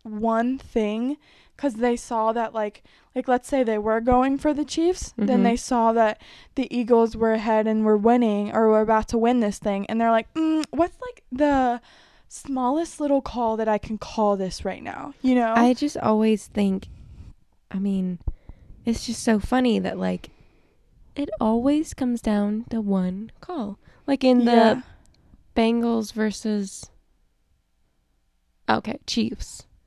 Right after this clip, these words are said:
Speaker 1: Was it Beng-, yeah, yeah, yeah.
Speaker 2: Came down to one call.
Speaker 1: Yeah, and the Bengals should have won that, and the Bengals should have gone to the Super Bowl. Not because we're biased.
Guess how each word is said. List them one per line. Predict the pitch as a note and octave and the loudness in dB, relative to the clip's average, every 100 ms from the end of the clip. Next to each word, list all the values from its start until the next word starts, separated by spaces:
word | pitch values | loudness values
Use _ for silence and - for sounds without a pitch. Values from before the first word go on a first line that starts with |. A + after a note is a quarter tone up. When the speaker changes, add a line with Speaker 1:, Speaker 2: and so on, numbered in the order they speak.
| _ _ _ | _ _ _
Speaker 1:
Was | C4+ C4+ | -6 -4
it | C#4 | -4
Beng-, | C4+ C4+ _ | -6 -8 _
yeah, | C4 C4+ A#3+ | 10 10 10
yeah, | A3+ G#3+ | 4 -2
yeah. | - | 0
Speaker 2:
Came | B3 A3+ | 2 2
down | A3 G#3+ G#3 G#3 G#3 | 2 2 2 0 -4
to | - | -2
one | F#3+ F#3+ F#3 F#3+ G3+ | 0 2 0 -4 -6
call. | - E4 | -2 2
Speaker 1:
Yeah, | G4 | 4
and | A3 A3+ | 4 2
the | A3+ | 2
Bengals | A#3 A#3+ A#3+ | 2 2 0
should | - A#3+ | 0 0
have | A3 | 0
won | A3 D4 B3+ | 0 0 0
that, | G#3+ - | -4 -4
and | B3 A#3 | -2 0
the | |
Bengals | A3 B3 C4 | 0 0 -2
should | - A3+ | -6 -8
have | - | -8
gone | - - | -14 -14
to | - | -20
the | C#4 | -18
Super | C4+ - - | -16 -16 -16
Bowl. | - - C#4+ | -14 -12 -2
Not | A#3+ C4 F#4 | 6 6 6
because | F4 D4+ C4 | 0 0 2
we're | A3 | 0
biased. | F#3+ A#3+ D#4 G#3 G#3 - - | -2 -8 -6 -6 -8 -8 -18